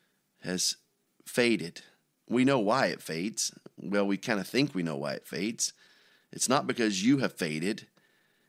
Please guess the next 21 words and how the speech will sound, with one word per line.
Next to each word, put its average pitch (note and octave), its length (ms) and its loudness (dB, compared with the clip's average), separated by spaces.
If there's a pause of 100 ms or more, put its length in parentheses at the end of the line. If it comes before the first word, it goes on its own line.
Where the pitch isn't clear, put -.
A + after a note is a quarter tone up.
(120)
It's - 220 -8
probably G#2+ 360 2
more F#2+ 240 2
likely F2+ 380 0
that F2 200 -4
we G2+ 240 2
have F#2 380 -2 (600)
gone F#2 240 0
astray. E2+ 520 0 (800)
It's - 280 -6
probably A2 320 2
more F#2 200 2
likely F#2 380 0
that - 400 -6 (500)
we G#2 160 2
haven't F#2+ 260 0
paid F#2+ 220 0
attention E2+ 640 -2 (220)
to F#2+ 100 -4
your F2 140 0
greatness - 680 -4